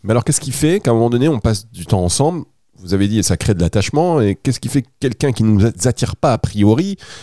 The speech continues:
on dit, bah non, c'est pas mon style, tu ne m'attires pas, on, voilà, t'es mon ami. À un moment donné, on passe du temps ensemble et boum,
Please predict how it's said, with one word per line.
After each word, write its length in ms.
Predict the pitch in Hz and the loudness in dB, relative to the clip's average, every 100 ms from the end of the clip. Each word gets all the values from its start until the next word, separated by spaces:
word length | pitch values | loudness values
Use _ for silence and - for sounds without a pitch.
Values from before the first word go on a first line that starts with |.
| - | -8
on 80 | 104 | -2
dit, 80 | 123 | 0
bah 100 | 143 | 2
non, 120 | 160 | 0
c'est 120 | 139 - | 0 -2
pas 140 | 107 | 0
mon 140 | 110 | -2
style, 240 | 104 - 127 | -2 -2 0
tu 100 | 113 | 0
ne 60 | |
m'attires 300 | 107 92 - | 0 0 -2
pas, 340 | - 131 131 120 | 0 2 4 2
on, 160 | 110 | 2
voilà, 160 | 92 78 | 0 -2
t'es 100 | 110 | 0
mon 120 | 107 | 0
ami. 220 | 101 156 202 - _ _ _ - | 2 0 -4 -16 _ _ _ -4
À 60 | |
un 20 | |
moment 200 | 110 131 | 2 2
donné, 240 | 131 147 147 | 4 2 2
on 260 | 113 120 | 0 -2
passe 120 | 113 131 | 0 0
du 80 | |
temps 100 | 131 | 0
ensemble 200 | 139 185 | 0 2
et 20 | 147 | 2
boum, 240 | 190 220 | 2 0